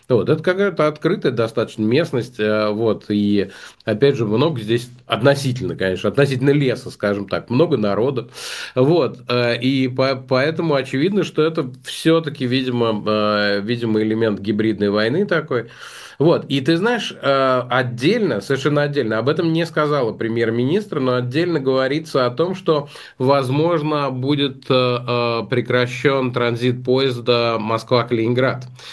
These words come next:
По территории Литвы до сих пор ходит поезд Москва-Калининград, ну или Калининград-Москва, соответственно. Э, он, э, у него закрыты двери, пока он идет, э, по территории Литвы.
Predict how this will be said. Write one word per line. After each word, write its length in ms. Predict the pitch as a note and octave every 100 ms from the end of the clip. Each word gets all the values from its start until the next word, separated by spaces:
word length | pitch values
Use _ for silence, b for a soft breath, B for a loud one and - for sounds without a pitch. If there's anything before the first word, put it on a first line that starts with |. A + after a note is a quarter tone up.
| B B -
По 140 | D3+
территории 420 | G#3+ F#3 E3+ F3+ E3+
Литвы 340 | C#3+ - G2+
до 140 | F#2+ E3
сих 120 | E3
пор 140 | E3+ D#3+
ходит 320 | E3 D#3+ D#3+
поезд 300 | A#2+ G#2 F#2+
Москва-Калининград, 880 | G#2+ G#2+ D3 D#3+ E3 D3 B2 G2+ F#2+
ну 160 | D3 C#3
или 80 | G#2+
Калининград-Москва, 920 | - G#2 G#2+ A2+ A2 G2+ F#2+ F2+ E2
соответственно. 680 | G2+ G2+ C3+ D3 D3 E3+ E3 B B B B -
Э, 360 | C3 C3 B2+ B2
он, 380 | D3+ G3+ F#3+ A#2+
э, 340 | B2+ B2+ B2 A#2
у 260 | A2 B2
него 200 | C#3 D3+
закрыты 440 | C3+ C3+ D3 D3 D3
двери, 640 | B2 C3 C3 A#2 A2 G#2 G2
пока 320 | B2 A2+ B2
он 180 | A2 G#2+
идет, 380 | G#2 A2+ A2 G2+ - -
э, 640 | G#2 G2 G2 G2+ G#2+ G#2 -
по 120 | A#2+
территории 480 | B2 A2 A2+ G#2+ G#2
Литвы. 580 | G#2 G#2+ B2 E3+ A3